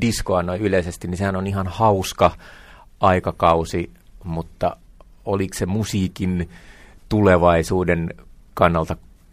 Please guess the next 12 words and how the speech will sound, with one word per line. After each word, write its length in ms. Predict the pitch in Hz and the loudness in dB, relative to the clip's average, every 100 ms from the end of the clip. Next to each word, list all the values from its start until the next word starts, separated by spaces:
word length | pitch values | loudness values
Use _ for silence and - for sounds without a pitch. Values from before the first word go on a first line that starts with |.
| - | -4
kuinka 280 | 107 95 98 | 0 2 2
merkittävä, 800 | 98 113 90 - - - 78 78 | 4 4 4 -2 -10 -8 -6 -6
niin 340 | 78 82 85 - - - - - - - - - - - - | -6 -8 -8 -12 -20 -20 -20 -20 -20 -20 -20 -20 -20 -20 -12
ei 220 | 95 98 | -6 -6
se 140 | - | -4
nyt 220 | 113 107 120 | -4 -2 -2
ehkä 240 | 104 117 | 0 0
sitten 300 | 104 - 117 | 0 2 2
ollut 160 | 104 - | 2 4
kuitenkaan 460 | 110 101 95 101 | 2 2 2 0
se 80 | 92 | 2
tärkein, 580 | 90 110 92 - - 90 | 6 8 8 2 -6 -8